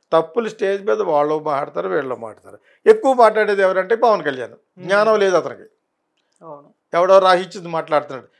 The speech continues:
Speaker 1: నిన్న మళ్ళా పేలేడు అక్కడ. వంగా గీత మా దగ్గర నుంచే ప్రజారాజ్యం నుంచి వచ్చావు కదా, ఎవడో నువ్వు,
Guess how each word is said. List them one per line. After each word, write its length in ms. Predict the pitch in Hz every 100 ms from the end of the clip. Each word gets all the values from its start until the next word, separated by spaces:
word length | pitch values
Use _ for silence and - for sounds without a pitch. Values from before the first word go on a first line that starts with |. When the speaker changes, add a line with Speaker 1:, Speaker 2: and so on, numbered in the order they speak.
| _ -
Speaker 1:
నిన్న 180 | 208 202
మళ్ళా 220 | 196 202
పేలేడు 380 | 190 185 185 143
అక్కడ. 140 | 104 - _ _ _ _ _
వంగా 240 | 180 202 202
గీత 300 | 196 196 190 190 185 180 175
మా 140 | 160 165
దగ్గర 220 | 170 170
నుంచే 300 | 180 170 185
ప్రజారాజ్యం 480 | 165 156 165 165 160
నుంచి 100 | 160
వచ్చావు 240 | 151 156
కదా, 260 | 143 135 214 - _ _ _
ఎవడో 240 | 131 131 147
నువ్వు, 220 | 160